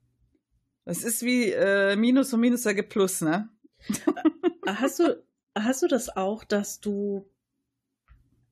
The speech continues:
Speaker 2: eigentlich bei, bei Männern, die so Kosmetikartikel benutzen, eigentlich eher so weiche Männer vor dir siehst? Also keine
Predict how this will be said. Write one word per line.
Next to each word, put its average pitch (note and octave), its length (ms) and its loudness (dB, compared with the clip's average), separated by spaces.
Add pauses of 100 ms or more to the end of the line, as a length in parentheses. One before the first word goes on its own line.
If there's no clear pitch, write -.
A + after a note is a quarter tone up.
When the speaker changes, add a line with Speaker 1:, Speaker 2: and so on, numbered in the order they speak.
Speaker 2:
eigentlich A3 460 0
bei, F#3+ 220 2
bei F#3 180 -2
Männern, A#3 380 4
die G3 100 2
so F3 140 -2
Kosmetikartikel A#3+ 1040 -2
benutzen, G#3+ 560 -2
eigentlich A#3 600 -2
eher G#3 320 2
so F#3 380 -4 (1120)
weiche E3+ 760 -2
Männer C4 560 0 (140)
vor - 280 -2
dir B3+ 160 2
siehst? C4+ 300 -2
Also F3+ 200 0
keine F#3+ 380 2